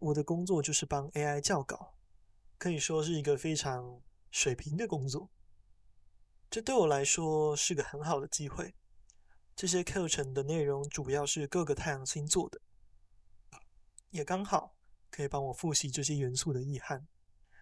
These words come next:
更重要的是，我作为一个土星三宫的人，这确实就是我理想的学习方式，因为我可以以一种比讲师更加仔细琢磨他意思的方式，去很扎实的理解这些符号。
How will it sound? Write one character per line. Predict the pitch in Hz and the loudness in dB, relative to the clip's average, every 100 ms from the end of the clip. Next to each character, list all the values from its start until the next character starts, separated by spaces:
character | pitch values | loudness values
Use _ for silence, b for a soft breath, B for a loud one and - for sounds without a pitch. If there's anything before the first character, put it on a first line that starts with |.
| b b - | b b -4
更 | 226 | 2
重 | 196 196 | 2 4
要 | 185 | 2
的 | 147 | 4
是， | 135 170 160 - - _ - - - - | 4 4 0 -6 -20 _ -20 -20 -14 -8
我 | 160 | -4
作 | 262 | 2
为 | 240 | 2
一 | 180 | 2
个 | |
土 | 170 127 | -2 -4
星 | 123 170 | -4 2
三 | 175 180 185 | 4 4 -2
宫 | 185 | -4
的 | 175 | -4
人， | - - - - - - - | -6 -10 -16 -20 -20 -20 -12
这 | - | -4
确 | 160 - 196 | 0 2 2
实 | - 143 | 0 -2
就 | 151 | -2
是 | 143 156 147 - | 0 0 -2 -2
我 | 143 131 | 0 0
理 | 139 | 0
想 | 147 139 | -2 -4
的 | 131 | -4
学 | 139 | -4
习 | 123 127 | -4 -4
方 | - 135 | -2 -2
式， | 147 - 160 - - - - - - - - | 0 -2 -2 -8 -20 -20 -20 -20 -20 -20 -4
因 | 185 | 2
为 | 196 208 | 4 6
我 | 156 | 2
可 | - 175 | 0 -2
以 | |
以 | 170 147 147 | -2 -4 -2
一 | |
种 | 156 147 131 | 0 -2 -2
比 | 127 143 | -6 -2
讲 | 143 127 | -2 0
师 | 131 - 151 | 0 0 0
更 | 185 160 | 0 0
加 | 147 147 | -2 -2
仔 | - 131 | -4 -2
细 | - 160 | -2 -2
琢 | - 135 | -4 -4
磨 | 135 131 | -2 -4
他 | 131 151 | -4 -8
意 | 190 | 4
思 | 165 - | 6 6
的 | 139 | 4
方 | 131 143 165 | 0 0 4
式， | - 185 - b b b - | 2 2 -6 b b b -14
去 | - | -4
很 | 170 156 135 | -4 -4 -2
扎 | - 170 | 0 2
实 | 196 - 175 | 2 2 2
的 | 156 - _ - - | -4 -6 _ -20 -10
理 | 147 | -8
解 | 156 | -6
这 | - 143 | -6 -4
些 | 139 | -4
符 | - - | -6 -18
号。 | - 160 143 | -2 -2 -2